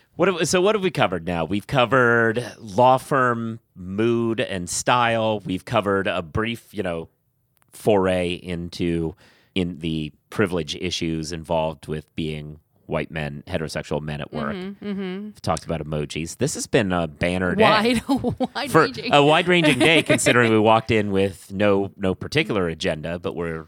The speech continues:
Speaker 2: And we still don't have one, but here's something about the eggplant emoji. You ready?
Speaker 1: Okay.
Speaker 2: Well, it's not really about that, but one of the stories that I thought were as interesting from this week, I don't know if you've heard, but at the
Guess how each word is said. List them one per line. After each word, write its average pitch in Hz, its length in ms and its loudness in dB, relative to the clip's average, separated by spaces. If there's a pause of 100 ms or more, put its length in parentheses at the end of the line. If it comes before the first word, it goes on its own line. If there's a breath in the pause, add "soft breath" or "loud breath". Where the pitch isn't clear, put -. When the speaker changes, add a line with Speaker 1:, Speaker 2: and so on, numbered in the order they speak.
Speaker 2:
And 330 80 -4
we 381 80 2
still 427 160 0
don't 339 140 -2
have 233 180 -2
one, 208 160 -4
but - 140 -14
here's 480 260 -4
something 392 240 -2
about 262 160 0
the 120 100 -4
eggplant 151 360 -6
emoji. 92 360 -14 (460 soft breath)
You 240 100 0
ready? 262 180 2
Speaker 1:
Okay. 90 240 2
Speaker 2:
Well, 359 240 2
it's - 120 -4
not 285 160 0
really 214 160 0
about 180 200 -2
that, 175 220 -4
but - 160 -2 (340 loud breath)
one 277 220 0
of 262 80 -2
the 196 300 0
stories 254 500 0
that 190 140 -2
I 185 100 2
thought 180 260 0
were 185 120 -2
as 165 320 -4
interesting 175 640 -2
from 165 240 -6
this 160 200 -8
week, 165 320 -10 (560)
I 220 60 -10
don't 208 100 -4
know 190 80 -2
if 185 60 -4
you've 202 120 -6
heard, 294 280 0
but 185 300 0
at 196 160 -6
the 196 360 -4